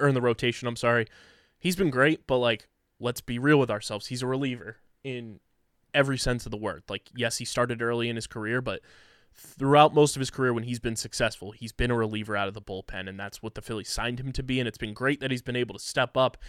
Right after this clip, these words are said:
in so many instances so far for the Phillies as a starter, but in all reality, you want him in the bullpen. And Bailey Falter,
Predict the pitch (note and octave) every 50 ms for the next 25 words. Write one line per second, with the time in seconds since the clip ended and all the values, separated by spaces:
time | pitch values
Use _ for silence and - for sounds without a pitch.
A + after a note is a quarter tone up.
0 | - - - - - C#3 D3+ - - D3 C#3+ C#3 B2 A#2+ A2+ A2 B2 C3+ - -
1 | C3 C3 - - C#3+ - - C#3 C3+ B2+ - C#3 B2 B2 B2+ - C3+ B2+ - -
2 | C3+ C#3 C#3 B2+ B2+ G#2+ A2 - - - - G#2+ A2+ C3 C#3 D3+ D3+ C3+ - G2+
3 | F#2+ - - - - - _ _ _ _ _ _ _ _ _ _ _ _ - C#3+
4 | C#3+ C#3+ C#3+ C3+ C3 C3 C3 C3 C3 B2 A#2+ A2+ G#2+ G#2 G2+ G2+ _ _ _ _
5 | _ - A2+ - C3+ B2 B2 C3+ C3+ - B2+ B2+ A#2+ A#2 A2 G#2 G2 A2+ A2+ A2
6 | - - G2+ G2 G#2 A#2 - _ _ _ _ _ _ _ _ _ _ _ _ _
7 | _ _ _ _ - - C3 C3+ C3+ B2+ - C#3 C#3+ D3+ D#3 D3 - D3+ D3 D3
8 | - - D#3+ D#3 D3+ D3 D3+ D3 D3 D3 C#3